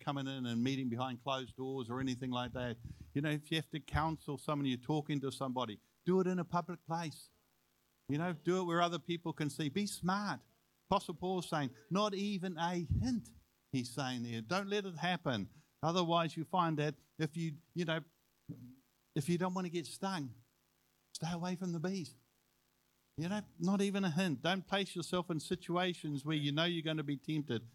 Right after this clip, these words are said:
Recognize the situations. Recognize the situations where, that you are weak in. Recognize the situations that tu-, that maybe arouse you or turn you on. You know, you, you, you, you, that, that, that,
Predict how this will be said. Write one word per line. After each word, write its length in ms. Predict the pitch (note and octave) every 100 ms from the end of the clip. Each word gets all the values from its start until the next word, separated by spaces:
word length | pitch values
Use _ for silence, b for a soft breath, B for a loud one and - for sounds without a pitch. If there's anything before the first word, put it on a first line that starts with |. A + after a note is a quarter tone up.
| _ _ _ _ -
Recognize 640 | D3 G#3 G#3 F#3 F3+ E3+
the 100 | -
situations. 920 | D3 - F3+ - D#3 E3 D#3+ D3 C3 A#2
Recognize 500 | E3+ F3 F3+ F#3 -
the 100 | E3+
situations 760 | F#3 - F3 F3+ E3 D#3 B2+
where, 220 | C#3+ E3
that 220 | D3+ E3 D#3+
you 200 | F3+ F3+
are 100 | F3
weak 280 | F#3 F3+ -
in. 220 | G2+ - - _ _ _ _ _ _ _ _ -
Recognize 540 | D#3+ G3 F#3 F#3 F#3
the 80 | F3+
situations 880 | - G3+ - F3+ G3 E3+ E3 D3+ B2+
that 240 | E3+ E3
tu-, 340 | - F3+ F3 C#3
that 220 | E3+ D#3
maybe 380 | E3 F3 E3+ E3
arouse 480 | E3 E3 F3+ F#3 D3+
you 160 | D3+
or 60 | C3+
turn 260 | - F3
you 140 | E3+ E3+
on. 240 | F3 D#3
You 160 | C#3+ D#3+
know, 80 | D#3
you, 240 | D#3 D3 B B -
you, 120 | D3
you, 260 | D#3+ D3+
you, 260 | D#3+ E3 D#3+ C3+
that, 220 | E3 D3+
that, 260 | E3 E3 C#3+
that, 200 | D3+